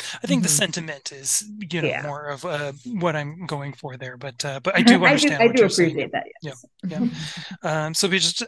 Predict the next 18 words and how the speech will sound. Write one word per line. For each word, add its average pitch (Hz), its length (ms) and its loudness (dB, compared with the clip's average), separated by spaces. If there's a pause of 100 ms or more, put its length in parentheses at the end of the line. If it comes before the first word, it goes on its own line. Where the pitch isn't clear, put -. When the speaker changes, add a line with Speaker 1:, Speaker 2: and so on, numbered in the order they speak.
Speaker 1:
I 214 100 2
think 247 180 0
it'll 220 100 4
just 208 160 -2
be 190 60 -8
really 160 220 -6
interesting, 160 640 -2
you 160 120 -2
know, 156 120 0
heaven 156 280 -2
forbid 147 500 -6
we 147 380 -4
hit 190 320 -2
that 156 200 0
eleven 151 400 2
month 160 320 -2
mark. - 380 -14 (320)
Right. 147 380 -6